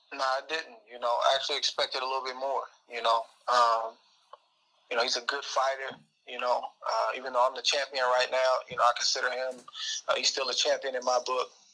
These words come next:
You know, he was the champion for a long time, uh, defended it for a long time. Not a lot of people wanted to face him. He's a, he's a quality fighter. You know, he's a really quality fighter. But, um,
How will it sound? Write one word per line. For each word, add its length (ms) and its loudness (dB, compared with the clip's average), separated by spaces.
You 100 -6
know, 200 4
he 220 -2
was 200 0
the 60 0
champion 400 4
for 140 2
a 40 0
long 260 4
time, 460 4
uh, 300 4
defended 420 2
it 60 0
for 200 2
a 20 -4
long 280 2
time. 340 2
Not 140 2
a 20 2
lot 160 2
of 80 -6
people 260 -4
wanted 200 -2
to 80 2
face 320 2
him. 100 -4
He's 140 -2
a, 40 0
he's 140 2
a 60 0
quality 420 0
fighter. 360 2
You 120 -8
know, 80 -2
he's 100 -4
a 80 2
really 220 0
quality 320 2
fighter. 360 2
But, 220 2
um, 500 6